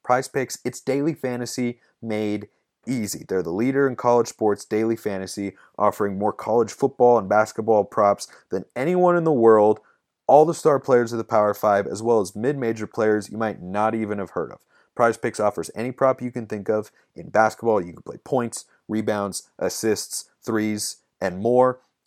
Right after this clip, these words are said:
Each of you that deposit and use the promo code Locked On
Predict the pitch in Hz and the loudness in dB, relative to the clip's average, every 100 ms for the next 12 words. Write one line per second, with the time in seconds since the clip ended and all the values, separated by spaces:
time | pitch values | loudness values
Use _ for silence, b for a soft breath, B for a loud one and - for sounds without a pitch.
0 | - 139 - 147 143 131 117 127 127 127 | -6 -4 -4 -4 -2 -4 0 4 4 4
1 | 127 - 107 110 123 113 104 123 117 117 | -4 -4 -6 -4 -6 -6 -6 -4 -2 -2
2 | 110 123 113 110 104 _ _ 98 110 113 | -2 2 4 4 2 _ _ 2 4 4
3 | - 104 101 107 110 110 | 0 -4 -2 -2 -4 -8